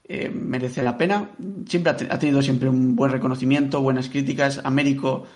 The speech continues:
que lo analizó, siempre le ha gustado mucho y, bueno, ha salido para Switch. Así que plataformeo tres D con enemigos para zurrarles siempre será bienvenido en esta casa.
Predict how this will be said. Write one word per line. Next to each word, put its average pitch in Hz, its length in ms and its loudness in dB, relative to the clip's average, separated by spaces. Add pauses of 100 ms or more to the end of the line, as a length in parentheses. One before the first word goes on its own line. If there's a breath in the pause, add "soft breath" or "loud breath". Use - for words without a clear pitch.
(400 loud breath)
que 127 120 2
lo 131 120 4
analizó, 127 760 2
siempre 131 320 -4
le 127 60 4
ha - 20 4
gustado 131 320 -2
mucho 156 500 -2
y, 135 180 -2
bueno, 135 380 -4
ha 147 100 -6
salido 127 340 -2
para 143 200 -2
Switch. - 380 -4 (420 loud breath)
Así 240 220 -6
que - 440 -6 (300)
plataformeo 139 840 4
tres 127 300 4
D 143 220 2
con 127 160 0
enemigos 139 680 2 (480 loud breath)
para 123 680 2
zurrarles 139 720 2 (280)
siempre - 500 -2
será 123 320 2
bienvenido 131 840 -2
en 127 80 -8
esta 123 280 -8
casa. 135 360 -10